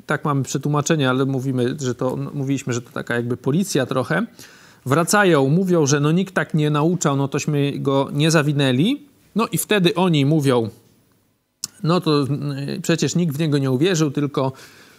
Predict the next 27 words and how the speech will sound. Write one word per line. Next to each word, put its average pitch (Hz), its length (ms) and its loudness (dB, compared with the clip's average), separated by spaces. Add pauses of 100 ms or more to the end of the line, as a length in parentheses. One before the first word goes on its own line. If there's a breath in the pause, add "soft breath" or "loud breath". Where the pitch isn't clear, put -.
(120)
ten 143 160 0
motłoch, 160 360 2
który 147 280 0
nie 147 120 2
zna 127 200 0
zakonu”. 202 420 0
Wstaje 202 360 2
Nikodem, 202 500 2
mówi 180 400 0
o 160 120 0
tym, 143 680 -4 (100)
że 143 180 0
trzeba 151 360 0
by 139 120 0
go 147 120 0
najpierw 147 340 -4
przesłuchać, 175 680 -2
zanim 160 300 0
go 151 140 0
zabiją. 180 540 0 (760 loud breath)
No 202 100 2
to 208 160 -2
oni 180 260 2
od 160 140 2
razu: 156 340 2
„No 160 100 2
to 156 200 0